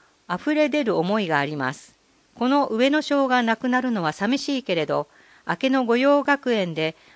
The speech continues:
新しい生活が待っていると思うとワクワクしてきます。大村小学校と上野小学校の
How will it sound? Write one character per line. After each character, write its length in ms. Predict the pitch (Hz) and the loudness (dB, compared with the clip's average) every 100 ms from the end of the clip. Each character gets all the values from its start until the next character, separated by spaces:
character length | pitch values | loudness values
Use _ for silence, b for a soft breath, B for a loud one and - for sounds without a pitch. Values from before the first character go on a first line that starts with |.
| b | b
新 320 | 175 247 302 | -2 2 2
し 220 | - 311 | 0 -4
い 40 | 277 | -2
生 240 | 220 233 | -2 0
活 240 | 240 226 | -2 0
が 160 | 220 214 | 2 2
待 220 | 214 254 | 2 0
っ 20 | |
て 140 | - 220 | 0 -2
い 40 | |
る 120 | 190 | -2
と 140 | 190 175 | -2 -2
思 180 | 180 175 | -2 -6
う 80 | |
と 320 | 165 147 143 - | -4 -2 -2 -6
ワ 160 | 180 226 | -8 -2
ク 120 | 285 | 0
ワ 100 | 247 | 0
ク 140 | 202 | -2
し 80 | - | -6
て 120 | 175 | -6
き 140 | - 156 | -4 -4
ま 220 | 139 139 | -4 -4
す。 140 | - _ _ _ _ _ _ _ _ _ _ _ _ _ _ _ _ _ | -10 _ _ _ _ _ _ _ _ _ _ _ _ _ _ _ _ _
大 200 | - 233 311 | 2 4 4
村 200 | 320 302 | 2 2
小 280 | 294 294 | 2 4
学 220 | 285 294 - | 4 2 0
校 200 | 214 202 | -4 -2
と 320 | - 151 156 b b | -2 -2 -4 b b
上 180 | 202 277 | 0 2
野 140 | 311 | 2
小 260 | 302 285 277 | 0 0 2
学 260 | 277 269 - | 0 0 -6
校 200 | 190 170 | -4 -4
の 240 | 160 | -6